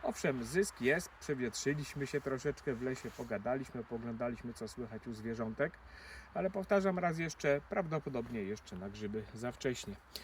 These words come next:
Yy, co ciekawe, muszę wam pokazać nasze leśnictwo, które opiekuje się lasem, do którego my zawsze jeździliśmy. Yy, bardzo skutecznie pozbawiło nas fragmentu lasu, który był naszą grzybną ostoją. A dodatkowo jeszcze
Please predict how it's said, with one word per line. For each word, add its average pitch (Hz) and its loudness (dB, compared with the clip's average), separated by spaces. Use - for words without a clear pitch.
Yy, 220 0
co 202 2
ciekawe, 247 6
muszę 175 0
wam 147 -2
pokazać 151 4
nasze 156 4
leśnictwo, 165 2
które 147 0
opiekuje 143 0
się 139 0
lasem, 143 2
do 127 -4
którego 131 -2
my 127 -4
zawsze 127 -8
jeździliśmy. 160 -4
Yy, 135 -2
bardzo 202 0
skutecznie 180 -2
pozbawiło 143 2
nas 127 0
fragmentu 123 -4
lasu, 123 2
który 120 0
był 131 0
naszą 123 -4
grzybną 123 -4
ostoją. 123 0
A 170 2
dodatkowo 185 4
jeszcze 160 2